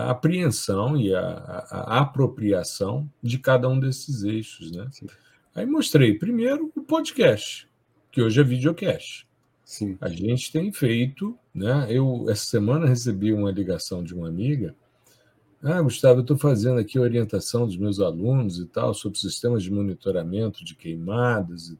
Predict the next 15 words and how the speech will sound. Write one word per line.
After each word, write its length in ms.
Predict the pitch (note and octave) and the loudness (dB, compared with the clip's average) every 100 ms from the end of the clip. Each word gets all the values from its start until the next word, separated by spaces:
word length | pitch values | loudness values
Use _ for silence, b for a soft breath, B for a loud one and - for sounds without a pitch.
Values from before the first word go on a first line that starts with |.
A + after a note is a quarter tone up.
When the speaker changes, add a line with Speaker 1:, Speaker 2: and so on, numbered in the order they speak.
| - | -4
Speaker 1:
tal. 240 | A#2 B2+ | 0 2
Eu 60 | G#2 | 0
queria 500 | - A2 B2+ A2+ F#2+ b b b b | -4 -2 0 0 -2 b b b b
conversar 540 | - A#2 A2+ G2+ B2 | -2 4 4 6 2
com 160 | A2 G#2 | 2 0
você, 400 | F2+ F2 - C3 - _ _ | -4 -2 2 0 0 _ _
pros 180 | - G#2+ | -6 -2
meninos 320 | A2+ A2+ A#2 G#2 | 2 2 2 0
te 100 | G#2+ | -2
entrevistarem." 800 | F#2 G2 F#2+ E2 - F#2 A2+ B2 | -2 -2 -2 -4 -4 -2 0 -2
Eu 40 | G2+ | -4
falei, 200 | B2 C#3+ | 0 0
"Não, 200 | E3+ E3+ | 0 2
com 160 | E3+ | 2
certeza." 720 | D3 F3 C#3 B2 C#3+ C#3 E2+ | 4 2 0 2 4 4 2